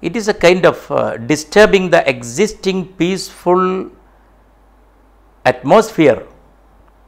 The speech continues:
of Lakshadweep. Many issues are there. I am not going to the details of the issues which are very widely discussed, discussed in detail, but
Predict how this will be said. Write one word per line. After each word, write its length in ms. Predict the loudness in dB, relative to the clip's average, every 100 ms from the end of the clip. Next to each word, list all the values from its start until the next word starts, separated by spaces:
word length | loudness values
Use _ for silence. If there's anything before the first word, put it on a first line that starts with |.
| _ _ 4
of 240 | 4 4
Lakshadweep. 580 | 0 -2 -2 -4 -4 -6 -14 -20 _ _ _ _ _ _ _
Many 480 | -4 0 0 -2 -6
issues 380 | -8 -6 -4 0
are 160 | 0
there. 180 | 0 0
I 60 | 2
am 140 | 4
not 200 | 4 4
going 280 | 4 2 2
to 60 | -2
the 80 | 0
details 460 | 0 0 -2 0
of 180 | -4 -4
the 120 | -8
issues 400 | -10 -6 -6 -6
which 200 | -8 -2
are 240 | 0 0 -6 -20 _ _ _ _ _
very 220 | 0 2 2
widely 540 | 4 4 2 0 0
discussed, 680 | 0 -4 -4 -6 -8 -16 -20 -20 _ _ _ _ _ _ _ _ _ _
discussed 380 | -12 -2 -2 -2
in 120 | -4
detail, 500 | -4 -2 0 0 -2 -12 _ _ _ _ _ -6
but 280 | -6 -6